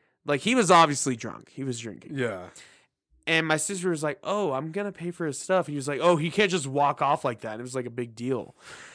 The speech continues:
Speaker 1: And she paid for it, but I just remember the rest of my night, I was like, "Did he not realize that my sister was gonna pay for it?"
Speaker 2: Yeah.
Speaker 1: And also, did, like, he really think me as a thirteen-year-old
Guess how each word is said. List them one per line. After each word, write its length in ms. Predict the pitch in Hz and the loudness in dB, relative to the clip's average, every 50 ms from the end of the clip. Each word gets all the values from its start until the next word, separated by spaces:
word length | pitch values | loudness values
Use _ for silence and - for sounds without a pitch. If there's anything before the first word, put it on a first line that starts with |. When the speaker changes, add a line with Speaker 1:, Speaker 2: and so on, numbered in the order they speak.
| - _ _ _ _ - | -20 _ _ _ _ 4
Speaker 1:
And 420 | 180 185 180 175 175 170 143 123 - _ _ _ _ _ _ | 6 6 8 6 4 4 0 -4 -8 _ _ _ _ _ _
she 240 | - - - 208 196 | -10 -4 -2 -2 0
paid 320 | - 180 214 220 247 254 | 2 4 6 6 6 6
for 260 | - - 196 170 160 160 | 4 6 6 8 8 6
it, 100 | 156 160 | 6 4
but 140 | 170 156 | 2 2
I 80 | 151 160 | 4 2
just 260 | 165 - 220 208 - | 2 0 -4 -2 -2
remember 400 | 233 202 180 185 208 233 220 214 | -2 0 2 2 2 2 4 2
the 120 | 170 143 143 | 4 4 4
rest 240 | 156 175 190 - | 4 2 2 0
of 40 | - | -2
my 120 | 185 165 160 | -2 -2 0
night, 220 | 165 175 196 185 | 2 2 2 4
I 40 | 160 | 2
was 160 | 143 139 139 | 2 0 0
like, 220 | 135 123 113 - _ _ _ _ _ _ _ _ _ _ _ _ _ _ _ _ _ _ _ _ _ _ _ _ _ _ _ _ _ _ _ _ _ _ _ _ _ _ _ _ _ _ _ _ | -2 -4 -6 -8 _ _ _ _ _ _ _ _ _ _ _ _ _ _ _ _ _ _ _ _ _ _ _ _ _ _ _ _ _ _ _ _ _ _ _ _ _ _ _ _ _ _ _ _
"Did 160 | - - 135 | -20 -18 -12
he 120 | 196 240 302 | -8 -6 -4
not 400 | 339 294 208 208 220 196 151 160 | -2 0 2 4 4 4 2 2
realize 460 | 165 180 180 180 180 180 175 165 156 | 2 2 4 4 4 4 4 4 2
that 120 | 156 139 | 0 -2
my 100 | 139 139 131 | -2 -2 -2
sister 340 | - - 147 135 - 156 | -2 -2 -2 -2 -2 -2
was 220 | 139 139 135 127 131 | -2 -2 -4 -4 -4
gonna 180 | 127 127 120 | -6 -8 -8
pay 180 | 117 131 131 131 | -6 -4 -4 -4
for 280 | 123 135 131 131 131 127 | -2 0 0 0 2 0
it?" 160 | 127 123 - - | 0 -2 -6 -8
Speaker 2:
Yeah. 340 | 151 135 135 131 127 127 127 | -4 -2 -2 0 0 0 2
Speaker 1:
And 180 | 151 170 156 | 2 2 2
also, 420 | 131 160 180 202 185 - 208 190 165 | 4 4 4 4 4 4 4 2 2
did, 260 | 147 160 160 156 160 | 2 0 -2 0 2
like, 240 | 175 165 160 135 - | 2 2 2 0 -4
he 180 | - 202 220 | -6 -6 -6
really 420 | 226 196 175 180 196 196 196 190 190 | -4 -2 2 2 4 4 4 4 2
think 480 | - - 165 156 160 160 156 - _ | 0 0 0 0 0 -2 -4 -8 _
me 320 | 135 131 143 147 156 156 156 | -12 -8 -6 -4 -2 0 0
as 160 | 151 139 127 | 0 0 0
a 80 | 135 127 | -4 -4
thirteen-year-old 1000 | - - 131 135 139 139 - 156 147 147 143 143 143 143 143 143 143 143 139 135 | -4 -4 -4 -2 -4 -4 -6 -6 -6 -4 -2 0 2 2 2 2 0 0 -4 -8